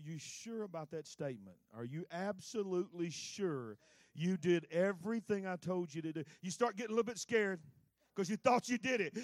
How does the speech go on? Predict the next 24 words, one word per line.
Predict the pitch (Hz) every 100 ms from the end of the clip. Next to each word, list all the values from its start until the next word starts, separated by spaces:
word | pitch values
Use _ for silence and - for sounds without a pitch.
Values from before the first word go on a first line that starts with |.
| 165
You | 214
thought | - 254 254
you | 247
pulled | 208 254 262
it | 262
off | 262 202
and | 220
tricked | 262 247 190
her. |
You'd | 175 180
be |
like, | 180 151 - _ _ _ _ _
"Uh, | 101 139 139 135 123
y-, | 147
y-, | 143 143 147 143 143 151
y-, | 147
yes, | 143 156 151
m-, | 151 143 160
yes, | 160 151
ma'am. | 160 180 147
Yes, | 156
ma'am." | 160 170 151 _ _ _ _ _ _ _ _ _ _ _ _ -
Last | 143 170 175 151 -
opportunity. | 160 147 160 - 147 160 156 143 143 127